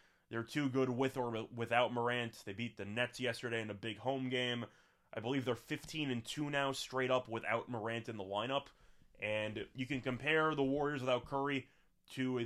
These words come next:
the Grizzlies without Morant. And the Grizzlies without Morant are definitely better.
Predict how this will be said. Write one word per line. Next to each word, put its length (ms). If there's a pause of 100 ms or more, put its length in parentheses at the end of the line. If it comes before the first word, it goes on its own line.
the 240
Grizzlies 520
without 300
Morant. 560 (480)
And 160
the 40
Grizzlies 340
without 260
Morant 380
are 60
definitely 420
better. 320